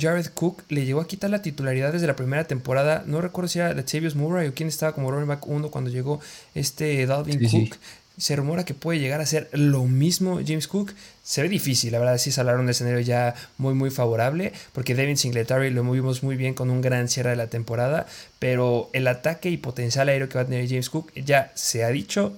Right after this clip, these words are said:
Speaker 1: ya se sabe. Entonces, el running back aéreo de los Buffalo Bills, una ofensiva que es, o que va a ser sumamente explosiva, va a estar en sus manos y para los rounds en los que se está yendo,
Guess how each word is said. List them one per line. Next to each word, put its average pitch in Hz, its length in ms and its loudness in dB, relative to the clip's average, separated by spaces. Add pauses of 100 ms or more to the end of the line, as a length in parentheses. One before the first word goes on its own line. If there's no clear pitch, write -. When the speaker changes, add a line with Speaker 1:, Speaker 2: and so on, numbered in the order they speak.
Speaker 1:
ya 127 300 -2
se - 180 -6
sabe. 170 400 -2 (300)
Entonces, 143 720 -2
el 127 140 -2
running 143 180 0
back 123 300 -2
aéreo 127 420 2
de 117 140 -4
los 117 100 -2
Buffalo 123 320 -2
Bills, 147 300 -2 (260)
una 147 160 0
ofensiva 131 460 -2
que 131 100 -4
es, - 460 -4
o 120 120 -4
que 117 120 -6
va 127 100 2
a 131 60 0
ser 127 200 -2 (200)
sumamente 147 480 0
explosiva, 135 840 0 (640)
va 147 340 0
a 208 40 4
estar 185 260 4
en 185 100 0
sus 147 200 0
manos 208 440 0
y 135 320 -2
para 127 260 -2
los 123 120 0
rounds 165 240 -2
en 196 60 -2
los 175 100 -2
que - 80 -6
se 127 80 -2
está 147 160 -2
yendo, 185 760 0